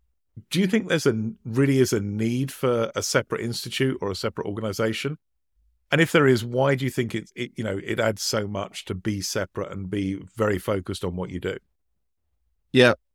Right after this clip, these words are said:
Speaker 2: we do. Um, and the reason for that is because it's fundamentally, it's about understanding prospective buyers and a buying decision,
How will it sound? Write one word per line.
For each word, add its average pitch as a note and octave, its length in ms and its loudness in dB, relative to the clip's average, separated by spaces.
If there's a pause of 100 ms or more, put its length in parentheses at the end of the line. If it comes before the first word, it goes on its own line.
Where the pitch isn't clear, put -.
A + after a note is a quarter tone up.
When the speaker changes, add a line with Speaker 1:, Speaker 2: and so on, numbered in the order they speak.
Speaker 2:
we B2 240 4
do. G2+ 520 8
Um, G2 260 0
and G#2+ 120 2
the A2 80 4
reason A2+ 300 4
for A2 320 0
that F#2+ 260 4
is F#2+ 200 0
because F#2 720 -4 (100)
it's G2 320 0
fundamentally, G2 840 2
it's F2 260 -4
about F2 400 0
understanding F2+ 680 0
prospective - 640 -4
buyers E2+ 480 2
and F2 200 -2
a E2 120 0
buying D#2+ 420 -2
decision, D2 560 -2